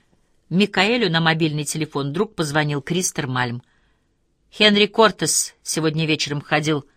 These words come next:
с подружкой в кабак. "Вот как сонно", — произнес Микаэль. По пути домой они оказались в кафе на центральном вокзале. Не лучшее место, чтобы кого-то соблазнять.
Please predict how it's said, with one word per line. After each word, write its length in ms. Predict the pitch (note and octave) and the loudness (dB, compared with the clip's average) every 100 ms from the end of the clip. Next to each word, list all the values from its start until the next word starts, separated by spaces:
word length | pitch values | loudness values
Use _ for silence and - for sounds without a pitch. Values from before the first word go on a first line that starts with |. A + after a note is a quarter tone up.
| _ _ _ _ _ | _ _ _ _ _
с 180 | - - | -12 0
подружкой 580 | E3 D#3+ D#3+ - - D3+ | 2 2 0 -4 -4 -6
в 100 | - | 0
кабак. 560 | E3 C#3 B2 - - _ _ _ _ _ _ _ _ _ _ _ _ _ _ _ _ _ | 0 2 -2 -4 -20 _ _ _ _ _ _ _ _ _ _ _ _ _ _ _ _ _
"Вот 280 | C#3+ D#3+ B2+ | -6 -2 -2
как 200 | - G#2+ | -6 -10
сонно", — 360 | - C#3 A#2 A#2 | -8 -6 -6 -10
произнес 480 | - B2 A2+ A#2 - | -10 -8 -8 -8 -8
Микаэль. 480 | B2 - A2+ A2 - _ _ _ _ _ _ _ - | -10 -8 -10 -10 -20 _ _ _ _ _ _ _ -10
По 80 | E3+ | -4
пути 240 | F#3+ A3 | -2 0
домой 320 | G#3+ G#3+ B3+ | 2 6 6
они 120 | A3 F#3 | 6 4
оказались 540 | F3 F3+ G3 F#3+ - | 4 2 4 2 -2
в 140 | - | -6
кафе 320 | - F3 - A#3 | 0 2 4 2
на 100 | F#3+ | 2
центральном 640 | - D#3+ D#3+ E3+ D#3+ D3+ | 0 -2 2 2 0 0
вокзале. 520 | D3 A#2+ B2 G#2+ A#2+ _ _ _ _ _ _ _ _ _ _ _ - | 0 0 -8 -10 -16 _ _ _ _ _ _ _ _ _ _ _ -12
Не 200 | B2+ D#3+ | -4 -2
лучшее 400 | D#3 D#3+ - D3+ | 0 0 0 0
место, 320 | C#3 D#3 - | 0 -4 -4
чтобы 300 | G#3 - C3+ | -6 -6 -8
кого-то 360 | - B2 B2 - | -6 -8 -8 -8
соблазнять. 680 | - A#2+ B2 G#2+ G#2 - | -8 -6 -8 -8 -12 -14